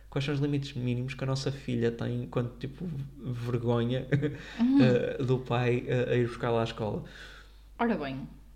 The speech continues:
Speaker 2: vamos por partes.
Speaker 1: Sim.
Speaker 2: Birkenstock é um estilo relativamente recente
Speaker 1: Uhum.
Speaker 2: para ti, portanto, adquiriste as tuas primeiras chinelas, eh, este, este verão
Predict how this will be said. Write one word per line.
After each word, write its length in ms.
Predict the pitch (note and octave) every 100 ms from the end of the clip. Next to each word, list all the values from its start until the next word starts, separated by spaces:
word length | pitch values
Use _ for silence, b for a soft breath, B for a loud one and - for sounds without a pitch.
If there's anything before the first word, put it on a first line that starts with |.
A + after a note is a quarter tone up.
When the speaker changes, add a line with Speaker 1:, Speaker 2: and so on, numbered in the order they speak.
| -
Speaker 2:
vamos 180 | B3+ C4+
por 140 | -
partes. 640 | - D3+ - - - - - -
Speaker 1:
Sim. 240 | - G#2+ - - - - - - - - - - - B B B B -
Speaker 2:
Birkenstock 1040 | G3 B3+ B3+ A3 - G3 F#3+ F#3+ - G3 - - - - -
é 120 | G3+
um 60 | F#3
estilo 440 | - G3 F#3 F#3
relativamente 480 | - F#3+ F#3 F3 F3
recente 560 | - - E3 D#3 - F3+
Speaker 1:
Uhum. 180 | E3+
Speaker 2:
para 220 | C3+ - F#2
ti, 320 | - D#3 F3
portanto, 760 | - - E3 D#3+ - E3 D#3+ -
adquiriste 440 | D#3+ - D#3+ D#3
as 60 | E3+
tuas 200 | - F3
primeiras 840 | - E3 E3 E3 E3+ E3+ F3 -
chinelas, 1040 | - - E3+ F3 E3 E3 D#3+ D#3+ - - -
eh, 420 | E3+ D#3 D#3+ - - -
este, 400 | D#3 - - E3+
este 360 | E3 D#3+ -
verão 340 | F3 F3+ G3+